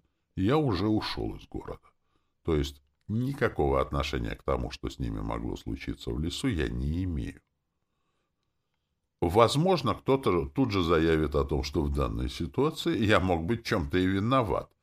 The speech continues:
Например, когда я взял и просто нагло их бросил, оставив на растерзание местных тварей. Ну да, честно говоря, я так и сделал.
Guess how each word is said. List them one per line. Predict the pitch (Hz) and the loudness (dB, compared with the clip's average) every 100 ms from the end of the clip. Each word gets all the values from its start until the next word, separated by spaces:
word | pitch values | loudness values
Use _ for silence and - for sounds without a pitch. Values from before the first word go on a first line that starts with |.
| _ _ _ _ - | _ _ _ _ -6
Например, | 69 65 76 76 76 69 - | -4 -2 -2 0 0 -2 -2
когда | 90 69 76 | 0 2 2
я | 71 71 | 2 2
взял | 73 127 147 - | 2 2 0 -2
и | - | -8
просто | 73 107 - 101 | -2 -2 0 -2
нагло | 87 85 78 78 | 0 0 0 0
их | 76 80 | 0 -2
бросил, | 76 69 - - - - _ - | -2 -2 -4 -8 -12 -16 _ -10
оставив | 55 - 67 57 - | -10 -4 -2 -4 -6
на | 55 | -8
растерзание | - - 64 60 67 53 55 | -8 -6 -4 0 -2 -2 -6
местных | 58 - - - | -6 -8 -8 -8
тварей. | - 55 50 - _ _ _ _ _ _ _ | -4 -4 -6 -12 _ _ _ _ _ _ _
Ну | - - 64 78 | -8 -6 -4 -4
да, | 131 123 85 - _ _ _ | -2 -2 -4 -8 _ _ _
честно | - 123 117 131 | -4 0 0 2
говоря, | 110 117 117 107 | 4 6 8 8
я | 101 | 6
так | 104 - | 4 2
и | 120 | 0
сделал. | - 64 131 58 67 | 0 -4 -2 -2 -4